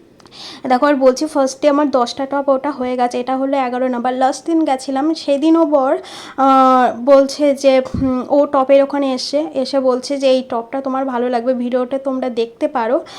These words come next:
ওখানে দেখো এই টপটা ও পছন্দ করেছে।" তো এটা ট্রাই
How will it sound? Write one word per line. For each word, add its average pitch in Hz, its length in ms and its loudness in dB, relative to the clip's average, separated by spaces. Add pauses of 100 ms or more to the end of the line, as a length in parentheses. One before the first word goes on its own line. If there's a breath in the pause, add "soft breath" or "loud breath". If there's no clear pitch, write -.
(180 loud breath)
ওখানে 269 340 -2
দেখো 262 500 0
এই 254 180 -2
টপটা 254 420 -2
ও 269 120 0
পছন্দ 269 400 -4
করেছে।" 247 400 -4
তো 294 100 -4
এটা 269 220 -4
ট্রাই 262 260 -4